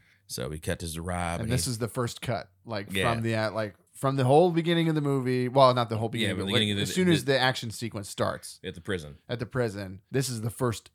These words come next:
Speaker 2: actual cut of the movie.
Speaker 1: Yeah.
Speaker 2: After the train gets fucked up.
Speaker 1: So, I mean, a good fucking twenty-something minutes.
Speaker 2: Yeah.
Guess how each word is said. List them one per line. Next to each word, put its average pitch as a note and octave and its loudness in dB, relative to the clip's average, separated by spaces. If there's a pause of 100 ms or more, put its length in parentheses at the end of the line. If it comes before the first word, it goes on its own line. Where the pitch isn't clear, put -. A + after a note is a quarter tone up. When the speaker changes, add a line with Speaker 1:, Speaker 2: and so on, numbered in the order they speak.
Speaker 2:
actual B2 2
cut G#2+ -2
of F#2+ -10
the G#2 -8
movie. E2 -12
Speaker 1:
Yeah. D#2 -4
Speaker 2:
After A#2 -4
the G#2 -4
train F#2+ -8
gets - -14
fucked - -12
up. - -8 (260)
Speaker 1:
So, D#2 -6
I - -8
mean, E2 -8
a D#2 -8
good F2 -4
fucking F2 -6
twenty-something F2 -8
minutes. D#2+ -12
Speaker 2:
Yeah. G#2+ 2